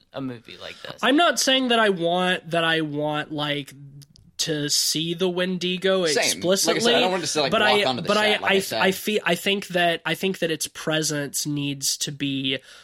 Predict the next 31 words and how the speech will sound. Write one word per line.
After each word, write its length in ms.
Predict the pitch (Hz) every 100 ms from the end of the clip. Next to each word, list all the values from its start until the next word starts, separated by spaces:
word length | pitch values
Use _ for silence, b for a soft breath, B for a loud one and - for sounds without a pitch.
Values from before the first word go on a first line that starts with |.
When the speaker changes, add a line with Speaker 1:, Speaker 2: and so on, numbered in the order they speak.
| B B
Speaker 2:
felt 520 | - - 151 139 -
more. 640 | 147 156 147 131 123 120 117
I 100 | 147
Speaker 3:
Yeah. 40 |
Speaker 2:
think 300 | 147 165 156 -
I, 260 | 165 160 151 - -
in 120 | 220 220
the 80 |
book, 400 | 190 240 254 247
you, 400 | 185 185 196 185 - - -
you 160 | 185 208
don't 380 | 269 220 160
really 440 | 156 165 180 185 190
see 340 | - - 185
it. 160 | 185 170
You 160 | 180
have 160 | 190 196
a 40 |
couple 440 | - - 156 165 165
of, 180 | 160 156 - 147 147 156
you 120 | 160
know, 180 | 156 147
instances 680 | 156 151 156 147 156 147
where, 520 | 143 143 143 139 139 139
like, 400 | 139 139 139 143
Lewis 380 | 143 143 143
gets 240 | - 139 -
a 40 |
sense 560 | - - 139 147 151 165
of 180 | 156 160
it, 240 | 165 -